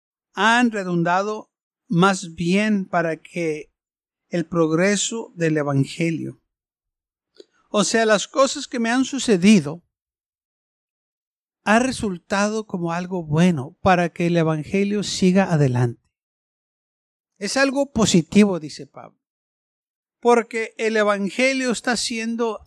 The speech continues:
anunciado aún más y más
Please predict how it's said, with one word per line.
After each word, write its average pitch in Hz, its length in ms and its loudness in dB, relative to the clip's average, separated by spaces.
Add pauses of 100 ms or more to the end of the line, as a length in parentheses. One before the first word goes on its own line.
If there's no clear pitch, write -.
(160)
anunciado 190 800 -4
aún 180 360 -2
más 180 600 -2
y 165 140 2
más 170 580 -2